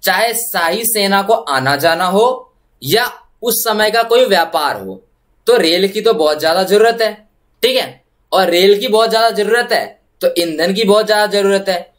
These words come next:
और ईंधन की जरूरत है तो वो जो हमने बात की थी स्लीपर की, उसकी भी ज्यादा जरूरत है, और इन स-, दोनों की ज्यादा जरूरत है तो अब लकड़ी को काटा जाएगा।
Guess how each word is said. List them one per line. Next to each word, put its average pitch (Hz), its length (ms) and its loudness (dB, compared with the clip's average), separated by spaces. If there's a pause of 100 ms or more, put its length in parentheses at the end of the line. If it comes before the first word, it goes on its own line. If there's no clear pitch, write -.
(140)
और 165 260 -2
ईंधन 190 320 0
की 240 120 -2
जरूरत 214 340 2
है 175 360 -4 (120)
तो 180 100 2
वो 220 140 4
जो 226 100 2
हमने 220 220 0
बात 196 300 -2
की 220 80 -8
थी 233 120 -8
स्लीपर 175 460 0
की, 226 420 -6
उसकी 170 300 -4
भी 202 100 2
ज्यादा 190 260 0
जरूरत 190 380 -2
है, 180 240 -6 (320)
और 196 240 -2
इन 214 160 -2
स-, 233 200 -6
दोनों 208 280 2
की 226 100 -2
ज्यादा 214 200 2
जरूरत 214 400 2
है 151 380 -4
तो 185 80 0
अब 180 100 0
लकड़ी 165 320 -2
को 147 120 0
काटा 156 280 0
जाएगा। 175 440 0